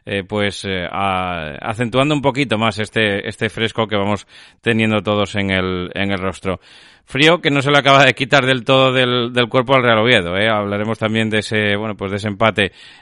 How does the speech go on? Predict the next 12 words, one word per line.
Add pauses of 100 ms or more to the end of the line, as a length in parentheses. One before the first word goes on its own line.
eh,
a
cero
goles,
en
el
que,
como
digo,
sensación
fría,
¿no?